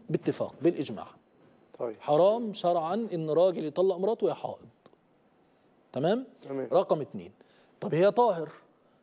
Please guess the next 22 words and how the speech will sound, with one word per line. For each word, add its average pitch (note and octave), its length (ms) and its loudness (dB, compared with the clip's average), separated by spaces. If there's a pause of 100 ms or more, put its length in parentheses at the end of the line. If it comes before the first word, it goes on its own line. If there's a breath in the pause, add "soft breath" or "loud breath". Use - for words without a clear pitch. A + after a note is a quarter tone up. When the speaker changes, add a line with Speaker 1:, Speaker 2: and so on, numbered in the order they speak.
(140)
Speaker 1:
يبقى - 100 -16
السؤال E3+ 300 2
التاني، F3+ 380 2
هل C#3+ 160 -4
سبق G3 360 2
بينهما D#3+ 460 0
جماع D3+ 320 -2
في D#3+ 180 -2
هذا F3 140 0
الطهر؟ F#3+ 360 0
أيوة E3+ 220 6
سبق، C3+ 320 -4
يبقى C#3+ 140 -2
حرام E3 260 0
يطلقها. G2+ 480 -10 (1040)
Speaker 2:
مم. A#2+ 60 0
Speaker 1:
إلا G#3+ 240 4
إذا D#3+ 180 -2
كانت E3 260 -4
حملت. G#2+ 300 -10 (920)
Speaker 2:
مم. B2+ 280 -4 (540)
Speaker 1:
تمام؟ E3+ 340 2